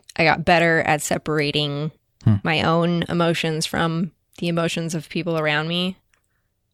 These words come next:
Speaker 1: Um, but it was something that I had to, it, you know, it's something that takes practice. Uh, and, you know, it's still something that can get me every once in a while in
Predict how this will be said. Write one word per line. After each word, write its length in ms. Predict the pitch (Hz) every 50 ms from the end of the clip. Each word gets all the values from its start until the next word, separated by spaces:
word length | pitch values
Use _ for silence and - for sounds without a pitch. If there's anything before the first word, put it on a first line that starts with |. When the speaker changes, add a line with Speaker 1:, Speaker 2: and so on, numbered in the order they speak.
| _ _ _ _ _ _ - -
Speaker 1:
Um, 480 | 170 160 156 - - - - - - - _ _ -
but 120 | - 180
it 60 | 175 180
was 140 | 190 202 -
something 300 | - 190 190 208 196 190
that 100 | 185 190
I 60 | 190
had 180 | 190 185 185 180
to, 180 | 190 - - -
it, 220 | 185 180 - -
you 80 | - 165
know, 160 | 160 156 180
it's 100 | 202 -
something 200 | - 160 180 170 175
that 100 | 180 185
takes 220 | - 214 196 -
practice. 760 | - - - - 254 - - 156 - - - - - - - - _ - _ -
Uh, 460 | 190 185 190 - - - - - - 185 - _ _ _ _ _ _ _ _ _ -
and, 480 | 185 170 165 165 170 170 170 170 - - - - - - - _ -
you 100 | 185 170
know, 220 | 165 160 165 185
it's 240 | 202 185 175 175 -
still 260 | - - - 180 165
something 460 | 170 - - 165 165 - 180 170 170 160
that 380 | 185 160 160 160 - - - -
can 400 | - 170 160 160 160 160 160 - _ _ _ _ _ _ _ _ _ _ _ _ _ _ _ _ _ _ _ _ _ _ _ _ _
get 200 | - - 196 -
me 140 | - 190 185
every 220 | 185 165 180 175
once 320 | 160 170 165 160 - - 185
in 40 | 175
a 60 | 175
while 640 | 165 165 165 160 160 165 170 175 190 196 196 196 214 240 -
in 420 | - 175 170 165 160 160 165 160